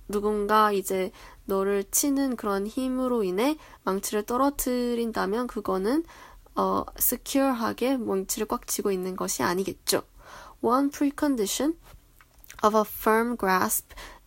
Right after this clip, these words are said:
is that the forces applied by the fingers balance each other so as not to disturb the object's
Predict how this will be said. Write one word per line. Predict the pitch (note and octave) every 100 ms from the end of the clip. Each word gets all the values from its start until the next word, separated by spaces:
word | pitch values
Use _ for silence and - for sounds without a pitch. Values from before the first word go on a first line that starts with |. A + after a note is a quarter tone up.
| _ -
is | G#3
that | G#3 G3 -
the | G#3
forces | - G#3+ A3+ - C#4+ A#3+
applied | - - F#3+ G3 -
by | G3+ G3
the | -
fingers | - F3+ F3+ G#3 - -
balance | F#3 F#3 G#3 A3+ -
each | A3+ - F#3
other | F3 B3
so | C4+ - G3 G3 G3+
as | - G3+ G3
not | F#3+ G3
to | -
disturb | G3 - - F#3 G3 -
the | F#3 -
object's | G3 F#3 - D4 D4 -